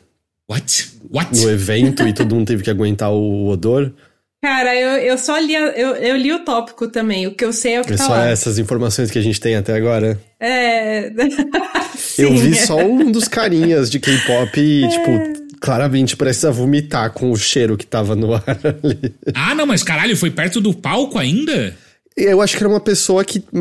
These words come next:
Speaker 2: deu uma crise, assim, ferrada, que não aguentou ali, e aí ficou o cheiro espalhado
Speaker 3: Ah,
Speaker 2: num lugar
Speaker 3: não,
Speaker 2: fechado,
Speaker 3: não.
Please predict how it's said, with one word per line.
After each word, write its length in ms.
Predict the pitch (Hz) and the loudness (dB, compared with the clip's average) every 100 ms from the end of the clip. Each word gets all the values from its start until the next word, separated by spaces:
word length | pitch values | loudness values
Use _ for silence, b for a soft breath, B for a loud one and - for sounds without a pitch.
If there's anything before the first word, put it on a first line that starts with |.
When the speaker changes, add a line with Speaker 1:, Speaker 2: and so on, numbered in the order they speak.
| 156 | 2
Speaker 2:
deu 160 | 139 | 2
uma 240 | 160 175 185 | 2 2 0
crise, 420 | - 151 170 185 | 0 0 2 2
assim, 260 | 175 185 151 | 0 0 0
ferrada, 840 | - - 156 214 196 160 160 247 | -2 -2 0 2 0 0 0 0
que 140 | - 170 | 0 0
não 80 | |
aguentou 420 | 156 160 151 156 147 | 2 2 2 2 4
ali, 440 | 147 120 131 214 185 | 2 2 0 0 0
e 100 | 156 | 2
aí 120 | 151 | 2
ficou 300 | 151 - 190 | 0 0 0
o 40 | 190 | 2
cheiro 200 | - 170 | 2 0
espalhado 400 | - 185 170 175 | 0 2 4 4
Speaker 3:
Ah, 40 | |
Speaker 2:
num 60 | 175 | 2
lugar 200 | 170 330 | 2 2
Speaker 3:
não, 80 | 339 | 4
Speaker 2:
fechado, 420 | 330 311 240 | 2 2 2
Speaker 3:
não. 60 | - | 0